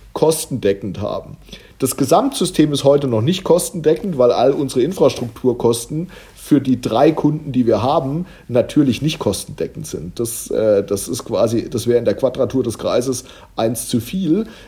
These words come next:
Ähm, aber wir haben die Voraussetzungen geschaffen und mit we-, jedem weiteren Kunden, und das ist ja das Schöne an so einem Servication-Geschäftsmodell,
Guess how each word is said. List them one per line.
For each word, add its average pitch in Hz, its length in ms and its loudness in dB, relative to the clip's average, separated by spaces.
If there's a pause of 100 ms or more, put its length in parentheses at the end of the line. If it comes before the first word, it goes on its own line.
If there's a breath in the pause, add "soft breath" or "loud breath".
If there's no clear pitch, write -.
(100)
Ähm, 139 300 2 (500 soft breath)
aber 135 300 4
wir 131 140 4
haben 135 160 0
die 135 80 0
Voraussetzungen 131 760 2
geschaffen 101 440 -4
und 113 140 -6
mit 120 220 0
we-, 175 340 2
jedem 160 380 4
weiteren 147 500 4
Kunden, 139 400 -2
und 123 120 -2
das 123 120 0
ist 143 140 -2
ja 127 80 4
das 113 160 0
Schöne 165 400 4
an 113 120 -2
so 120 80 0
einem 120 140 0
Servication-Geschäftsmodell, 113 1400 0